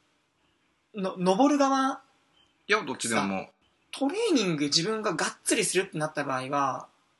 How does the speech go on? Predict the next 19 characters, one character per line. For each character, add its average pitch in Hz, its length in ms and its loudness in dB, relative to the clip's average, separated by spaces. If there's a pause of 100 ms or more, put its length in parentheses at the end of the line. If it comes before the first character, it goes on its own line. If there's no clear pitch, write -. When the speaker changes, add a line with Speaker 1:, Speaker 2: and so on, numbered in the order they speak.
(200)
Speaker 1:
や - 20 -20
っ - 20 -18
ぱ 151 80 -8
自 202 300 2
分 339 280 -2
と - 220 -2
同 214 280 0
じ 269 180 0
く 277 140 0
ら 277 160 4
い 277 120 2
の 269 500 0
登 180 360 0
れ 220 60 0
る 226 80 -2
人 269 200 -4
た 208 120 0
ち 151 140 0
が 143 400 0